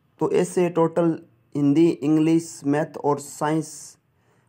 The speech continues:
आप देख सकते हो, इनको मिलाकर एक सौ पैंतीस पोस्टें जो है वो डिपार्टमेंट ने अनाउंस की है। अब ये बैकलॉग के रूप में दोबारा आई हैं,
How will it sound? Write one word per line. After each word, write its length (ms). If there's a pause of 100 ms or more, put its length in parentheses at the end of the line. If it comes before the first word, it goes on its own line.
(120)
आप 80
देख 200
सकते 300
हो, 60
इनको 180
मिलाकर 360
एक 200
सौ 180
पैंतीस 640
पोस्टें 560
जो 140
है 220
वो 360 (1120)
डिपार्टमेंट 580
ने 80
अनाउंस 340
की 180
है। 280
अब 200
ये 140
बैकलॉग 500
के 100
रूप 220
में 140
दोबारा 580
आई 240
हैं, 320